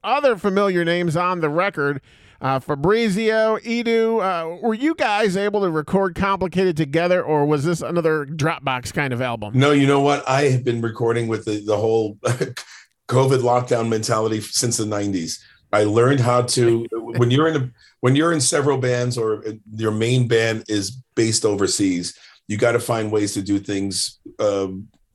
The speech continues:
Speaker 2: accordingly, financially, uh, within the, the confines of the,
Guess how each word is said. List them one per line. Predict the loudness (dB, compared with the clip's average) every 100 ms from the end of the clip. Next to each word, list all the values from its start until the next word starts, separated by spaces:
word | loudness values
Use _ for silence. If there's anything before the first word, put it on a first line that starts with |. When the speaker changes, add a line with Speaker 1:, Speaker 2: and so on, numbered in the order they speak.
| _
Speaker 2:
accordingly, | -8 -2 0 0 -2
financially, | -2 -2 0 0 0 0 -2 -2 -10 -20 -2 0
uh, |
within | 2 2 0
the, | 0
the | -2 0 2 0
confines | 0 -2 0 -2 0 -2
of | -2
the, | -2 -2 -2